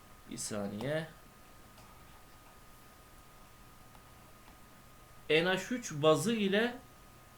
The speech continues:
H N O üç. Bakın H N O üç tepkimesinden amonyum nitrat oluşur sevgili gençler. E, o zaman bu da, bu bakın dikkat, kuvvetli asit,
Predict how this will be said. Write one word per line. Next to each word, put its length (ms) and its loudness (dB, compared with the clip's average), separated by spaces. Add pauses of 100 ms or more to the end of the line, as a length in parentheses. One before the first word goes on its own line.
(220)
H 380 2
N 60 4
O 160 4
üç. 360 -2 (920)
Bakın 340 -4
H 280 -4
N 40 -4
O 100 0
üç 140 -2
tepkimesinden 800 0 (800)
amonyum 500 0
nitrat 360 0
oluşur 360 0
sevgili 520 -4
gençler. 480 -2 (540)
E, 40 -6
o 120 -2
zaman 300 -2 (140)
bu 220 -8
da, 60 -4 (100)
bu 220 0
bakın 360 -2
dikkat, 500 -6
kuvvetli 640 -2
asit, 500 -2